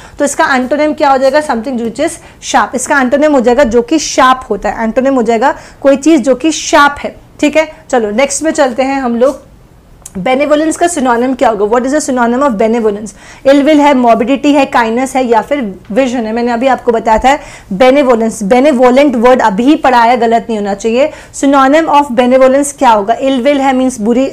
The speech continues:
चाहत है किसी चीज़ के लिए, Morbidity है, bad thinking है, morbid होना, किसी के लिए bad सोचना, Vision है या फिर kindness है। क्या हो जाएगा Guys, क्या हो जाएगा Benevolence का synonym? Benevolent, बेने means जो दूसरों को परोपकारी होता है, of course,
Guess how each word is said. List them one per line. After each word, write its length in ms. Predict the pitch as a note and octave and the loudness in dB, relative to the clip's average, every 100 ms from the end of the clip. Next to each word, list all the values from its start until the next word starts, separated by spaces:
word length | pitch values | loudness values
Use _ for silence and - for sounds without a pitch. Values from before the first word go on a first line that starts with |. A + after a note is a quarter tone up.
| C4 | -2
चाहत 380 | C4 A3+ A#3+ A#3+ | 2 2 2 0
है 60 | |
किसी 260 | B3+ B3 B3 | -2 -4 -8
चीज़ 220 | - A#3+ | -8 -6
के 100 | - | -2
लिए, 160 | A#3+ A#3+ - - - | -2 -4 -10 -14 -4
Morbidity 760 | A#3 A#3+ G#3+ G3+ C4 C#4 C#4+ | 0 0 0 -2 0 0 0
है, 120 | C#4 A#3+ | 0 0
bad 460 | F#3+ F#3+ A3+ B3 - - | -4 0 2 2 -2 -2
thinking 320 | A#3+ A#3 B3+ | -2 0 0
है, 80 | B3+ | 2
morbid 420 | A#3+ A3+ G3 B3 | 2 0 2 0
होना, 200 | A#3 A#3+ | 0 -2
किसी 280 | A#3 A3+ A#3+ | -4 -6 -6
के 80 | A3+ | -4
लिए 100 | A#3 | -2
bad 260 | A3 A3 | 0 0
सोचना, 400 | G#3+ A3 G#3+ A#3 A#3 - - | -2 -8 -6 -6 -8 -14 -6
Vision 360 | A3+ C#4 C#4+ D#4 | 0 2 2 2
है 140 | D4 | 2
या 100 | C#4 | 2
फिर 180 | B3 D#4 | 2 -2
kindness 560 | D4+ C4 A#3 B3 B3+ A3 | 0 2 4 2 2 -2
है। 60 | |
क्या 220 | G3+ C#4+ | -4 2
हो 100 | C#4 | 4
जाएगा 340 | C4 C4 B3+ C#4+ - - - C4 | 4 2 0 -2 -6 -20 -20 -2
Guys, 340 | B3 C4+ - - | 0 2 0 0
क्या 140 | D4 | 0
हो 180 | C#4 C4+ | 2 2
जाएगा 300 | C4+ B3+ C4+ | 2 2 0
Benevolence 640 | G#3+ A#3+ B3+ B3 C4+ C#4 | 0 0 2 2 2 2
का 120 | - C4+ | 0 0
synonym? 540 | - B3 A#3+ A3+ A3 | 0 0 2 2 0
Benevolent, 580 | G3 B3+ D4 D4 D4 C4 | 2 2 2 2 0 0
बेने 220 | B3 C4 | -2 -2
means 280 | C4+ D4 - | -2 -4 -4
जो 80 | C#4 | -4
दूसरों 340 | A#3+ A#3+ C4+ | -4 -2 -4
को 100 | B3 - | -4 -2
परोपकारी 520 | C4 D4 C#4+ A#3+ B3 | -2 0 0 0 0
होता 280 | A3+ G#3 A#3+ | -4 -2 -2
है, 80 | |
of 60 | A#3 - | -2 -2
course, 180 | C4+ | -2